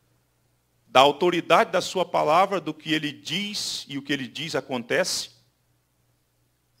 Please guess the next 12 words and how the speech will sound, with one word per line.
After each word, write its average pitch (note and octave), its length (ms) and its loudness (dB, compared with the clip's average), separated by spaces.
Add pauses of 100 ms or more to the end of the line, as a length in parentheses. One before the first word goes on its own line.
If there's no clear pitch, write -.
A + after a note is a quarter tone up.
(2000)
Tem F3 140 4
autoridade, E3+ 920 4
porque C3+ 240 -6
ele C#3+ 280 4
é D3 100 6
o C#3+ 100 2
próprio F#3 460 2
Deus D3+ 480 -2
presente C3+ 540 -4
entre C#3 180 -8
os A#2 160 -8
homens. D3+ 560 -4